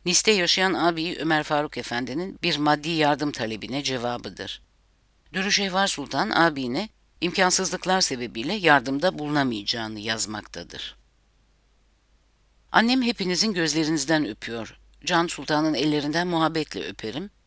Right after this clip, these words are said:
çocukların gözlerinden öperim." Pek sevgili kardeşim, şimdi bulunduğunuz fevkalade sıkıntıya manen iştirak etmekteyim.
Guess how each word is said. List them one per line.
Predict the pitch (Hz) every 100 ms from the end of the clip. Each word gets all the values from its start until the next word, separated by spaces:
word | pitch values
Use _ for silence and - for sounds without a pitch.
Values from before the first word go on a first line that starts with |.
| _ -
çocukların | 185 165 151 143 170
gözlerinden | 160 135 113 113 110 101
öperim." | 87 - 85 - 104 _ _ _ _ _ _ _ _ _ _ _ _ _ _ _ -
Pek | 247
sevgili | - 180 147 175
kardeşim, | 147 123 87 95 - 92 110 _ _ _ _ _ _ _ _ _ -
şimdi | 262 254 196
bulunduğunuz | 202 196 180 196 -
fevkalade | 220 - 185 143 127
sıkıntıya | - - 127 135 147
manen | 185 156 156 160
iştirak | 143 - 147 143 -
etmekteyim. | 117 110 107 - 101 104